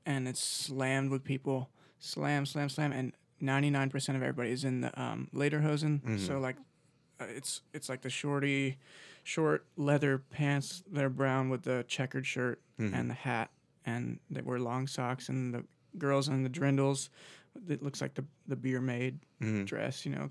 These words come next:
Speaker 1: kinda thing, and everybody is in that. If you're not in that, you're, you're funny. And I bought, <laughs> I'm stupid, I l-, bought, like, an Amazon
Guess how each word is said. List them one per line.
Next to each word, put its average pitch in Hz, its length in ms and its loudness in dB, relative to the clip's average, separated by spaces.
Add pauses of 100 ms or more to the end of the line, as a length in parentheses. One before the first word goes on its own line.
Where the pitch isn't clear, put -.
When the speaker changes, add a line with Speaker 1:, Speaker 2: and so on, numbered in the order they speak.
Speaker 1:
kinda 151 320 -8
thing, 139 320 -4
and 123 260 -6 (260)
everybody 139 400 4
is 104 140 -6
in 98 100 -6
that. 85 220 -8
If 160 140 -8
you're 143 100 0
not 131 200 0
in 127 100 -2
that, 101 180 -4
you're, 113 260 -6 (440)
you're - 120 -4
funny. - 260 -4
And 127 120 2
I 170 100 6
bought, 139 300 8
<laughs> - 60 -8
I'm 156 80 0
stupid, 135 480 0
I 139 100 6
l-, 151 140 4
bought, 147 320 6
like, 147 120 2
an 139 120 2
Amazon 143 640 6